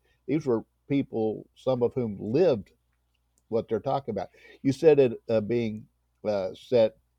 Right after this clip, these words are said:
and made during, uh, uh, nineteen forty-two during, uh, uh, World War Two. Uh,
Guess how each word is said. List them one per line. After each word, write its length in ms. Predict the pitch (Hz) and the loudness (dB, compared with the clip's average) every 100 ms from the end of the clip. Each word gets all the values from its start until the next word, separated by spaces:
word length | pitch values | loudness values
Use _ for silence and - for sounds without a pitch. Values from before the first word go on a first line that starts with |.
| _ _ _ - | _ _ _ -8
and 240 | 110 104 | -6 -2
made 300 | 117 131 120 | 2 2 2
during, 260 | 101 107 101 - | -2 -4 -6 -10
uh, 260 | 107 101 92 - _ _ _ _ - | -6 -4 -4 -10 _ _ _ _ -14
uh, 240 | - - - - | -12 -12 -16 -12
nineteen 420 | 107 104 - 98 - | -10 -10 -10 -12 -6
forty-two 500 | 107 95 - 110 98 | -6 -6 -8 -8 -6
during, 380 | 104 104 95 | -6 -6 -8
uh, 120 | 92 92 _ _ _ _ _ - | -12 -14 _ _ _ _ _ -10
uh, 280 | 95 90 85 - _ _ _ - | -6 -4 -6 -12 _ _ _ -6
World 220 | 107 101 | -2 0
War 160 | 101 | -2
Two. 320 | 92 110 101 95 _ _ _ _ _ | -4 -4 -4 -6 _ _ _ _ _
Uh, 280 | 107 107 95 | -2 0 -2